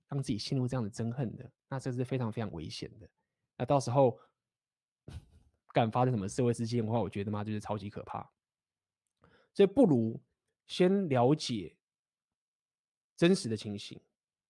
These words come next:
然后让自己不要有这个虚幻的天真的幻想，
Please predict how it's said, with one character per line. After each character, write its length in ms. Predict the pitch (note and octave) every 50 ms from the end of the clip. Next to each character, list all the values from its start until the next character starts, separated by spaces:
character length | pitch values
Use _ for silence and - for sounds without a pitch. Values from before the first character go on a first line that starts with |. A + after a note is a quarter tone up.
| _ _ _ _ _ _ _ _
然 120 | - C3 C3+
后 40 | F3
让 100 | F#3+ F3+
自 100 | A3 G#3
己 180 | E3 - C3 G#2+
不 100 | - B2
要 100 | C3+ D3
有 100 | A#2 G2
这 100 | A2+ B2+
个 60 | B2
虚 220 | - - - D3
幻 140 | C3+ D#3 D3+
的 80 | B2 A2
天 260 | - - - C3 C3
真 120 | C3 C3+
的 80 | A#2 G#2
幻 260 | G2+ - C3 A#2+ A2
想， 160 | A2 - G2